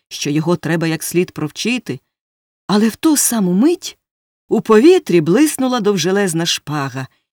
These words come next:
і плазом упала на руку коваля. «Тихше, тихше, люди добрі», доброзичливо промовив власник шпаги.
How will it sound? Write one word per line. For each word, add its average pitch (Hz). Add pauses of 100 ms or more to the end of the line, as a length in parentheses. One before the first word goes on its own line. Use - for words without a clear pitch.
(220)
і 185
плазом 226
упала 156
на 120
руку 143
коваля. 135 (580)
«Тихше, 214
тихше, 269
люди 214
добрі», 135 (320)
доброзичливо 147
промовив 147
власник 135
шпаги. 127